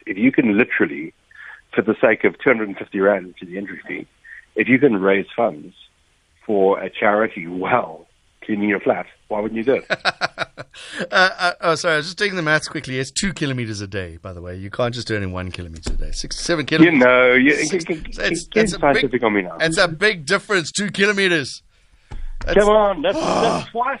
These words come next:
Speaker 1: around the dining room, not once.
Speaker 2: <laughs> Oh, I'm exhausted just thinking about it.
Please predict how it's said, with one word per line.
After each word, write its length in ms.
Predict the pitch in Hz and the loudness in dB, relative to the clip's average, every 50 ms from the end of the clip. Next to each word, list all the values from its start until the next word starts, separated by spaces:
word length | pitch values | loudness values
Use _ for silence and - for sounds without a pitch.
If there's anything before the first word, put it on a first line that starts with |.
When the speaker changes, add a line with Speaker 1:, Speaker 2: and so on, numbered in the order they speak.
| - 233 | -6 -4
Speaker 1:
around 240 | 214 196 202 202 190 | -4 -2 -2 -4 -6
the 80 | 180 | -8
dining 320 | - 165 156 156 156 156 143 | -6 -4 -4 -4 -4 -6 -8
room, 140 | 135 123 | -8 -8
not 140 | 135 151 143 165 | -8 -6 -2 -2
once. 1300 | 196 - - - - 339 - - - 247 165 127 127 120 101 - - - - - 233 196 - 240 185 - - - - | 0 0 0 4 4 4 4 6 2 2 2 2 -2 -4 -4 -4 -6 -10 -10 -6 -6 -2 0 -2 -2 -2 -6 -16 -14
Speaker 2:
<laughs> 120 | - - - | -12 -6 -4
Oh, 300 | 349 403 202 196 214 220 | -2 0 2 2 2 2
I'm 120 | 196 202 | 2 0
exhausted 600 | 202 170 165 151 170 202 208 208 - - 190 170 | -4 -6 -6 -6 -4 -4 -4 -4 -6 -8 -12 -12
just 200 | 165 185 170 - | -10 -10 -8 -6
thinking 300 | - 190 185 160 - 185 | -6 -8 -8 -6 -6 -6
about 240 | 180 170 170 160 160 | -4 -4 -4 -4 -6
it. 180 | 147 123 - | -6 -10 -12